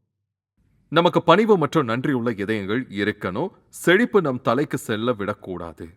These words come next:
குறுகிய நினைவுகளை வைத்துக் கொள்ளாமல், தேவனை நாம எல்லாரும் சேர்ந்து புகழலாம். அவர் செய்ததை பற்றி மத்தவங்களுக்கு சொல்லுவோம். நான்காவதா, மக்களுக்கு சுதந்திரமான விருப்பம் இருக்கு.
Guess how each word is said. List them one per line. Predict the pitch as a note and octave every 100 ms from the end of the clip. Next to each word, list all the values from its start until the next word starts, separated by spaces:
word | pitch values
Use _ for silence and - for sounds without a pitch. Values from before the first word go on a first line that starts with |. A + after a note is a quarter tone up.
| _ _ _ _
குறுகிய | - C3 B2+ A2+
நினைவுகளை | G2+ A2+ A2 G2+
வைத்துக் | F2 G2 - A#2
கொள்ளாமல், | G2 F2+ F#2 C3
தேவனை | G#2+ G#2 G#2 G2 F2 E2+ _ _ _ -
நாம | G2+ G2
எல்லாரும் | F#2+ F#2+ G#2
சேர்ந்து | - G#2 A2 G#2+ -
புகழலாம். | G2 F#2+ F2 B2
அவர் | B2 G#2+
செய்ததை | - A2 A#2 G2+
பற்றி | G#2+ - G3 - _ _ F#2+
மத்தவங்களுக்கு | G2+ D3 B2 F2+ F#2+ D3
சொல்லுவோம். | - G2 E2+ F2 E2 _ -
நான்காவதா, | B2+ G#3 F3 A2+ F#2+ - _ _ _ _ _ _ _ _ _
மக்களுக்கு | A2+ D#3+ C4+ A#3+ A3
சுதந்திரமான | - D#3+ F#3+ F3 D#3 E3
விருப்பம் | B2+ B2+ - F#2+
இருக்கு. | F#2 - F2+